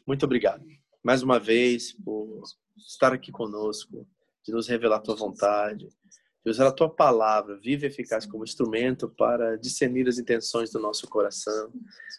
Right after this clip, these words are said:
nos alinhar à tua vontade. Obrigado, Senhor. O Senhor tem sido bom conosco. E nós somos muito gratos pela oportunidade de estarmos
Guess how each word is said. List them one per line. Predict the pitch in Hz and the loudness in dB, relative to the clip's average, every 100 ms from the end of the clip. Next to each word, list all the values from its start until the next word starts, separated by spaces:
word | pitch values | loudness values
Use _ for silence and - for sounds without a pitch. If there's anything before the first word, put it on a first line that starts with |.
| _ | _
nos | 117 120 | 0 4
alinhar | 131 123 107 110 | 6 6 6 4
à | |
tua | 107 107 | 4 0
vontade. | 101 95 - 104 104 98 - _ - - - - - | -2 -4 0 2 2 0 -6 _ -16 -16 -14 -18 -4
Obrigado, | 143 147 117 - | 2 6 6 4
Senhor. | - 101 | -4 -8
O | 104 | -4
Senhor | - 127 | -4 -2
tem | 135 | -6
sido | - 127 | -2 -2
bom | 120 127 156 | 4 4 6
conosco. | 147 120 110 101 - 117 | 4 4 0 -6 -6 -4
E | |
nós | 117 | -4
somos | - 135 131 | 0 0 2
muito | 143 175 | 2 2
gratos | - 117 107 110 | 6 6 6 2
pela | - 120 | 2 4
oportunidade | 113 127 123 127 113 120 120 | 4 2 0 0 4 6 4
de | 120 | 0
estarmos | - 120 123 113 - | -2 -2 -2 -4 -6